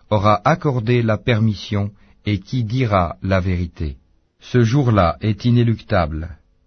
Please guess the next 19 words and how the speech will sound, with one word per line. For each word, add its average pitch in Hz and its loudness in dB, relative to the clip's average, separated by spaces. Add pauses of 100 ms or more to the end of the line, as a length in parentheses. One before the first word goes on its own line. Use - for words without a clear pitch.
(160)
Que 113 2
celui 147 0
qui 123 -4
veut 127 0 (460)
prenne 123 2
donc 175 4
refuge 127 0
auprès 110 0
de 107 0
son 107 -2
Seigneur. 92 -2 (1120)
Nous 101 2
vous 123 2
avons 135 2
averti 135 0
d'un 117 2
châtiment 127 0
bien 101 0
proche, - -4